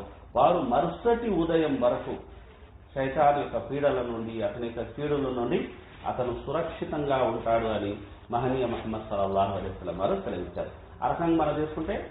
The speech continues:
ఐదు సార్లు, ఇది రెండు సార్లు, ఎన్ని? ఏడు సార్లు అయ్యి. ఇక ప్రవక్త సల్లల్లాహు అలైహి వసల్లం నిద్రకు ఉపక్రమించక ముందు, అంటే ఆయన పడక మీదకి చేరుకున్న తర్వాత,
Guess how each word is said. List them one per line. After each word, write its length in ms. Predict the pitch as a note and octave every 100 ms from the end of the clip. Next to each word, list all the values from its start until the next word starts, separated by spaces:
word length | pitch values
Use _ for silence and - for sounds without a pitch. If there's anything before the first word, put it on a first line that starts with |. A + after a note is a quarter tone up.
| -
ఐదు 200 | A2 B2
సార్లు, 300 | A#2+ C#3 F3+ D4+ - - -
ఇది 140 | F#3
రెండు 220 | F3+ G#2
సార్లు, 280 | - - - -
ఎన్ని? 220 | A#2+ E3 - - - - -
ఏడు 200 | D3+ C#3
సార్లు 260 | - B2 A#2
అయ్యి. 160 | - - - - - -
ఇక 120 | E3 F3
ప్రవక్త 320 | F3+ A3 C4 A3
సల్లల్లాహు 540 | F3+ C#3+ C#3 E3 E3
అలైహి 300 | D3 C#3+ C3
వసల్లం 500 | A2+ A#2 G2+ G#2 C#3+ - - - - - - - B2+
నిద్రకు 500 | D#3 - A3+ - G3+
ఉపక్రమించక 920 | - F#3+ - - F#3+ G#3+ G#3+ - F3+ D3+
ముందు, 300 | B2+ D3 C3 - - - - - - - -
అంటే 220 | A2 D#3 G3+ - - - - - -
ఆయన 220 | B2+ F#3+
పడక 300 | - C3+ D#3 E3+
మీదకి 420 | E3+ F3 F3 G#3+ G#3
చేరుకున్న 520 | D#3 D#3+ D#3 D3+ B2
తర్వాత, 420 | A2+ A2+ G#2 G2+